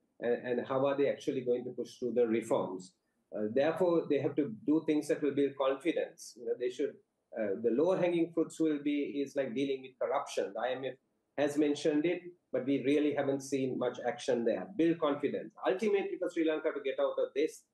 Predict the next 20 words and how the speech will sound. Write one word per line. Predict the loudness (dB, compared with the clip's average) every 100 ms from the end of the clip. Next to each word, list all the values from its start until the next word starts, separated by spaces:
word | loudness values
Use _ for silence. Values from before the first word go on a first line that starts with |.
| _ -10
it's | -4
not | -2 0
going | 0 0
to | -4
be | -6 -2 0
the | 0
I | 0 -2
M | 0
F | 0 -2 0
deal. | 2 0 -4 _ _ _
We | -4
ultimately | -2 -2 0 0 -2 -2
will | -2 -2 0
have | -2 0
to | -2 -2 -6 _ _
attract | -10 -2 2 2 0 0
investors | 2 4 0 0 -2 -2 -6
to | -8
come | -6 -6
here, | -8 -10